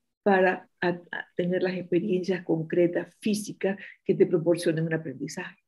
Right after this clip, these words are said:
Por ejemplo, si eres muy alta o eres muy, muy bajita, si eres, este, más gruesa, si eres más delgada.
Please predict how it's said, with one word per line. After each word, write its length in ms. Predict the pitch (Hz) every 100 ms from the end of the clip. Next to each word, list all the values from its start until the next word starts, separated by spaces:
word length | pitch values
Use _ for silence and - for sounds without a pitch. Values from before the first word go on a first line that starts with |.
| _
Por 120 | 196
ejemplo, 300 | 202 202 196
si 140 | 190 180
eres 120 | 185
muy 180 | 180 180
alta 300 | 185 175 160
o 100 | 151
eres 180 | 175 175
muy, 220 | 214 185
muy 440 | 180 175 160 175
bajita, 500 | 175 190 - 220 - - - -
si 300 | - - 196
eres, 320 | 185 190 196
este, 400 | 190 180 175 170
más 180 | 170 180
gruesa, 320 | - 190 190
si 100 | 180
eres 160 | 180 175
más 140 | 170 170
delgada. 600 | 170 165 208 196 -